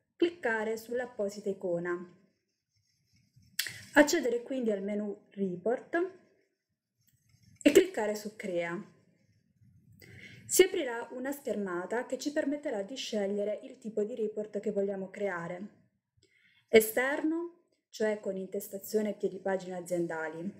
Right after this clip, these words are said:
Interno, cioè con intestazione e piedi pagina minimi. O vuoto.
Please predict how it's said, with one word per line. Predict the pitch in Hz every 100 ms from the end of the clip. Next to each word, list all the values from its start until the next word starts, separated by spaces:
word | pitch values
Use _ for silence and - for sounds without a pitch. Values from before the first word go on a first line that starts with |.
| - - - - - -
Interno, | 214 208 208 208 240 269 339 - - _ -
cioè | 226 202
con | 214 196
intestazione | 202 202 - 202 - 220 214 214
e |
piedi | 196 175 185
pagina | 196 185 180
minimi. | 170 170 185 208 294 349 - _ _ _ _ - - -
O | 339
vuoto. | 240 214 208 214 226